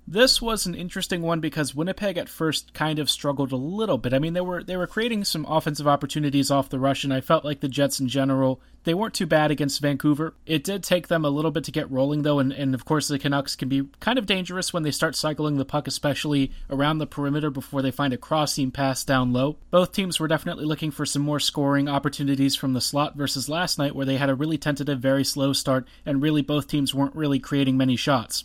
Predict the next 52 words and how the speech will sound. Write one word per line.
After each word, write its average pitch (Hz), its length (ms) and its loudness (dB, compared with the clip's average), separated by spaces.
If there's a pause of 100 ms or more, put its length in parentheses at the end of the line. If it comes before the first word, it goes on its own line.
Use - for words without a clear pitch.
(100)
This 190 260 0
time, 185 300 -4
the, 151 340 2
the 139 140 -6
pace 160 300 -2
off 156 240 0
the, 135 200 2
uh, 135 80 4
the 127 100 -4
start 151 220 2
of 143 40 -2
the 139 100 -2
period 147 380 0
was 127 140 0
a 127 60 0
lot 131 220 0
faster 135 480 0
and 123 140 0
felt 139 220 2
like 135 140 -6
there 139 120 2
were 127 200 -2
a 127 80 -2
lot 127 280 2
more 131 280 0
end-to-end 135 420 0
rushes, 127 440 0
which 127 180 -4
is 135 100 0
something 135 280 0
that 123 120 0
I 143 60 4
like 165 180 -2
to - 80 -6
see 160 160 -2
from 139 160 -2
the 127 80 0
Jets 139 240 -2
because, 135 340 -2 (200)
let's - 160 -2
be 135 160 0
honest, 139 320 2
the 135 60 -8
less 165 200 0
time 175 220 0
that 147 100 -2
they 143 100 -2
spend 147 360 0
in 139 100 0
the 127 60 0
defensive 147 480 -2
zone 156 260 -2